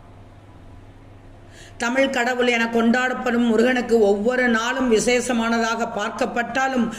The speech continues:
ஒவ்வொரு மாதத்திலும் வரும் சில திதிகளும் நட்சத்திரங்களும்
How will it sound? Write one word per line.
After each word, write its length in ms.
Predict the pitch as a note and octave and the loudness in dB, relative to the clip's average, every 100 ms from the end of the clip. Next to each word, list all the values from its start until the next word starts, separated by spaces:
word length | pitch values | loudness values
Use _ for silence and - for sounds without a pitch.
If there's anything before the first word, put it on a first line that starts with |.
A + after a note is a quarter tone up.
| - | -6
ஒவ்வொரு 440 | G#3 A#3 A#3 B3 A3+ | 2 2 2 0 0
மாதத்திலும் 720 | G#3+ A3 B3+ C4+ - B3 A#3+ | 0 -4 -4 -4 -2 -2 0
வரும் 280 | A3 A#3 A#3 | 2 0 -2
சில 260 | - A#3 | 0 0
திதிகளும் 600 | A3+ A#3 A3 A#3+ A#3 A3 B3 | 0 -2 0 0 0 2 2
நட்சத்திரங்களும் 1300 | A3 G3+ B3+ A#3+ - A3 G#3+ G#3 A3 B3+ B3+ B3+ | 0 0 -2 -2 0 0 0 0 0 0 0 -4